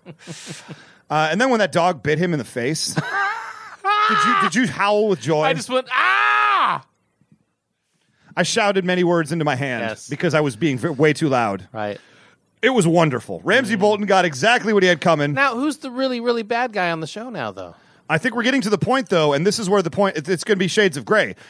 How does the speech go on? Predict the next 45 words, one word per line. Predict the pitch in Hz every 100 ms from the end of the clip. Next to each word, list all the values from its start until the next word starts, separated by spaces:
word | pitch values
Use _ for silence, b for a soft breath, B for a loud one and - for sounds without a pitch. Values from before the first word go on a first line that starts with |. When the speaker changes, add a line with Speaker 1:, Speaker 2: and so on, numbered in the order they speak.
| -
Speaker 1:
It's | 165
gonna | 302 247
be | 240
a | - - 185
WrestleMania | 196 202 226 214 190 -
six, | - 208 143
Hulk | - 190 -
Hogan | 208 190
versus, | 175 175 180 143 -
uh, | 170 156 156
uh, | 147 139 135
the | 170
Ultimate | 180 143
Warrior. | 127 208 143 82 B B B -
It's | 180
gonna | 302 302
be | 254
a | 202
very | 220 285
weak | 254 175 254
king | - - 240 240
on | 220
the | 220
throne. | - 214 208 214
Speaker 2:
No, | 208
no, | 117
Hulk | 135 -
Hogan | 165 147
all | 113 107
the |
way, | 120 139
dude. | 95 104 123 -
Speaker 1:
Yeah, | 143 80
well, | 131 131 117 175 -
uh, | 147
it's | 143
gonna | - 214
be |
Jonathan | 185 208 240 226 233
Pryce | 214 220 214
and | 208
the |
really | 156 208 226
weak | 202 226
king. | - 190 139 143